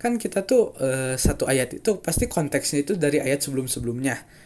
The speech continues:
dari awal surah tersebut. Nah, banyak orang yang satu bagian doang gitu. Nah, itu kan nggak, eh, interpretasinya dengan konteksnya mungkin beda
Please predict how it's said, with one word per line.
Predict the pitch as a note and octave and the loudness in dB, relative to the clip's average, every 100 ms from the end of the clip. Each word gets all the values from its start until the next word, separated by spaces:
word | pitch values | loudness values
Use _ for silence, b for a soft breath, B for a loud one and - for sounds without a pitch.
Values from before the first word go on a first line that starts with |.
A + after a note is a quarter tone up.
| B | B
dari | A#2 A2+ A#2 | -4 -2 0
awal | A#2 | 0
surah | A#2 C3 B2 | 0 0 0
tersebut. | - - B2 - C3+ C#3 - B B B B D3+ | -4 -6 -4 -4 0 0 -2 B B B B -2
Nah, | C#3+ | 2
banyak | E3+ B3 B3 | 2 2 -4
orang | G3+ A3+ | -4 -2
yang | F#3+ | -2
satu | F3 E3+ | -4 -2
bagian | D#3 D#3 D#3 F3 | -2 0 -2 0
doang | G#3 F#3 F#3 | 0 0 -2
gitu. | D3 - B2+ - B B B B2+ | -6 -8 -12 -12 B B B -10
Nah, | |
itu | E3 C4 | -6 -2
kan | D4 D4+ - - B B B B B B B B - | 0 -2 -6 -20 B B B B B B B B -8
nggak, | D3 C#3 C3 C3 C3 C3+ B B B - D3 | -6 -6 -8 -8 -10 -10 B B B -10 -4
eh, | C#3 C#3 B2 | -2 -2 -4
interpretasinya | D3+ D3 D#3 D3 D3+ C#3+ - C#3+ F#3+ G3 | -4 -4 -4 -4 -4 -4 -2 -2 -2 -2
dengan | D#3+ D3 | -2 0
konteksnya | D3 C#3 C#3+ G#3+ | -2 -2 -4 -4
mungkin | G#3+ A#3+ E3 | -4 -4 -2
beda | B2 C#3 | 0 0